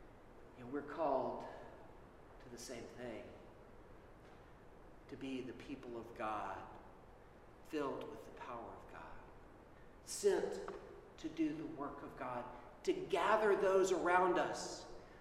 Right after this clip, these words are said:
those that God has put into our lives, in our workplaces, in our homes, in the restaurants that we go to, to gather, to inspire, to empower, to bring life.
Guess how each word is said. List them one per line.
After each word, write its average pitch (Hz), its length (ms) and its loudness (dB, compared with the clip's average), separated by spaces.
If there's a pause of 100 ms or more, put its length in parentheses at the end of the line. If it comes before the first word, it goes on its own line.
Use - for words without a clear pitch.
(120)
those 240 380 12
that 240 160 12
God 220 260 6
has 202 100 4 (120)
put 214 180 6
into 185 220 0
our 165 160 6
lives, 160 460 6 (480)
in 190 100 4
our 175 180 10
workplaces, 226 800 8
in 165 100 4
our 156 180 6
homes, 208 640 12 (180)
in 202 60 2
the 185 80 10
restaurants - 600 8
that 220 120 0
we 185 80 8
go 185 220 4
to, - 180 -2 (2500)
to - 60 -14 (100)
gather, 170 480 0
to - 100 -6 (140)
inspire, 165 560 2
to - 160 -2
empower, 151 400 -2
to 127 60 -4 (140)
bring 156 140 -6 (140)
life. 151 200 0